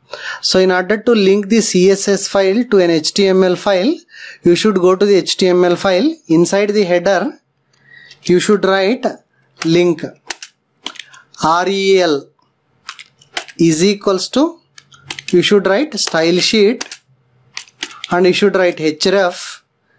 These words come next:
is equals to style sheet file name. What is the style sheet file name? My A P P styles dot C S S.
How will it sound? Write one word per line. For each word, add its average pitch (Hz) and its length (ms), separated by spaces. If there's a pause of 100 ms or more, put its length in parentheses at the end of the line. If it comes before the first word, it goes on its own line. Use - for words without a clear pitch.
(320)
is 175 180
equals 208 380
to 254 160
style 185 300
sheet 202 260
file 165 220
name. 147 260
What 175 160
is 226 140
the 220 80
style 202 280
sheet 220 240
file 202 200
name? 240 240 (580)
My 170 160
A 208 300
P 202 180
P 202 160
styles 180 400
dot 202 320 (460)
C 175 320
S - 180
S. - 300